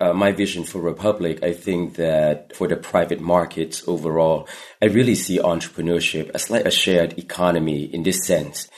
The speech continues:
that it doesn't take that many years ago that entrepreneurship only means two things. Either you're someone who's lucky enough to actually found a company and find your way to venture capitalist,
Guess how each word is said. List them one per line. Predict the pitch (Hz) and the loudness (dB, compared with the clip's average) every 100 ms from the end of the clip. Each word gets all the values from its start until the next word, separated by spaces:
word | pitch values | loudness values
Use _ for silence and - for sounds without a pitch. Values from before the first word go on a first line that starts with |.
| - - _ | -20 -20 _
that | 87 95 87 - - | 2 6 6 2 -6
it | 113 | 2
doesn't | 127 139 110 | 4 4 2
take | - 107 110 - _ | 4 4 4 -2 _
that | 110 110 | 2 2
many | 104 98 | 2 0
years | 90 87 95 90 | 0 0 0 0
ago | 82 78 78 76 _ _ _ _ | -2 -2 -2 -6 _ _ _ _
that | 90 98 - | 0 0 4
entrepreneurship | 107 104 - 95 95 90 87 - | 4 4 -2 0 0 0 -2 -2
only | 90 90 | -2 0
means | 87 90 82 - | 2 0 0 -6
two | - 104 | -2 -2
things. | 92 82 80 78 - | 2 0 0 -6 0
Either | 113 120 | 2 4
you're | 160 117 | 4 2
someone | 98 - 90 82 82 | 0 2 4 4 4
who's | 78 85 - | 2 -2 2
lucky | 90 107 110 85 | 4 4 4 2
enough | 76 82 - - _ _ _ | 2 2 0 -8 _ _ _
to | - | 0
actually | 92 98 - 87 | 2 2 0 -2
found | 85 - 90 90 90 | -2 0 2 4 2
a | 87 | -2
company | - 92 90 90 82 | -4 -4 -4 -4 -2
and | 78 | -4
find | - 85 85 82 | -4 -4 -2 0
your | 80 | 0
way | 82 | 2
to | 80 76 | 0 0
venture | 82 80 76 | 0 2 -2
capitalist, | - 80 82 98 101 143 - - | 0 0 2 2 2 2 0 -10